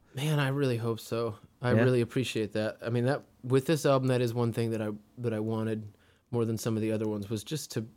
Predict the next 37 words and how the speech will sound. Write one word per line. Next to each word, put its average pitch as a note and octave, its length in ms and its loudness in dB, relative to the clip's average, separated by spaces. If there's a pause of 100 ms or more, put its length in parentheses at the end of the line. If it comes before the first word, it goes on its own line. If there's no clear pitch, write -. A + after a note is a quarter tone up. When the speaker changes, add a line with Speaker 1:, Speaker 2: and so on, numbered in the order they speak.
(140)
Speaker 1:
try C#3+ 320 2
and, A2+ 300 2 (880)
and C3 100 6
I, C#3+ 160 6
I D#3 80 4
don't F#3 200 6
think G3 200 4
it D#3 100 4
makes D#3 280 2
it A2+ 80 0
less, C#3 640 4 (100)
um, A2 460 0 (1160)
you A2 160 -6
know, G#2+ 180 -2 (720)
important A#2+ 640 2
or A#2 80 0
anything, A2+ 440 0
but A#2 120 0
just - 200 -6
try D3+ 200 4
to D3+ 80 4
be C3+ 200 0
more A#2+ 220 0
direct, A2 560 -2
be B2 100 0
more A#2+ 160 0
concise G#2+ 680 -4
with A2 120 -2
my G2+ 100 0
Speaker 2:
Yeah. G2+ 60 0
Speaker 1:
writing, G#2+ 400 -2 (480)
and A2+ 140 -2
just A2+ 320 -4 (180)
get C3+ 200 0 (120)
rid C3+ 180 0
of B2 80 -4
clutter. B2+ 500 0